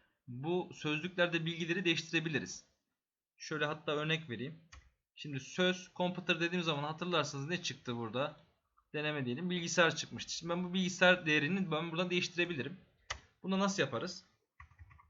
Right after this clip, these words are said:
Söz, şöyle köşeli parantez açarız arkadaşlar. Köşeli parantez. Neydi değerimiz? Computer. Computer.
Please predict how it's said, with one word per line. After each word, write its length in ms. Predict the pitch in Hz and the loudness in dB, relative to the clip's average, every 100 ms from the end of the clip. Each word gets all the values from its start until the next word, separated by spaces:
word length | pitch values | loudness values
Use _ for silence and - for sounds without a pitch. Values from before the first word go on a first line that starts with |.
| _ - | _ -18
Söz, 640 | - - - 202 - - _ _ _ _ _ _ _ _ _ _ _ _ _ _ _ _ _ _ _ _ _ _ _ _ - | -6 0 2 0 -8 -18 _ _ _ _ _ _ _ _ _ _ _ _ _ _ _ _ _ _ _ _ _ _ _ _ -18
şöyle 540 | - 156 123 131 180 - - | -8 -6 -4 -6 -10 -18 -14
köşeli 420 | 151 156 165 170 | -8 -6 -4 0
parantez 400 | 147 123 117 113 | 0 -2 -6 -8
açarız 320 | 113 117 98 | -8 -8 -8
arkadaşlar. 520 | 98 98 95 95 - - - | -8 -8 -10 -10 -16 -16 -12
Köşeli 300 | 123 - 117 | -10 -8 -8
parantez. 600 | 113 98 98 - - - - _ _ _ _ _ _ _ | -8 -10 -10 -14 -18 -20 -20 _ _ _ _ _ _ _
Neydi 300 | 196 190 151 | 2 2 4
değerimiz? 420 | 139 123 131 233 - | 2 2 -2 -6 -2
Computer. 520 | 190 185 - 95 - _ _ _ _ _ _ _ _ _ _ _ _ _ - _ _ _ _ _ _ _ | -2 -2 -6 -10 -12 _ _ _ _ _ _ _ _ _ _ _ _ _ -20 _ _ _ _ _ _ _
Computer. 560 | 170 143 - - - | -10 -10 -10 -14 -16